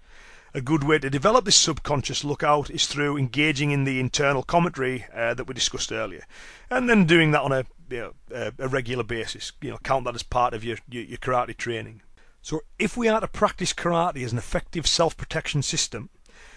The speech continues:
we need to ensure that awareness and personal safety are emphasized in our training. If we concentrate solely on the physical techniques needed for a fight,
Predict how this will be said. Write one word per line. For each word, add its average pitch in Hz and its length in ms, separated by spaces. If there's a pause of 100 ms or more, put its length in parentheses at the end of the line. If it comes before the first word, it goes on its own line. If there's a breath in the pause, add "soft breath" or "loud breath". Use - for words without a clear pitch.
(240 loud breath)
we 143 120
need 170 220
to 196 100
ensure 160 380
that 131 120
awareness 147 580
and 123 160
personal 175 420
safety 127 600
are 113 200
emphasized 143 580
in 135 60
our 131 160
training. 123 520 (840 soft breath)
If 165 180
we 220 60
concentrate 190 600
solely 185 380
on 160 120
the 143 60
physical 180 400
techniques 160 460
needed 143 300
for 131 120
a 113 40
fight, - 460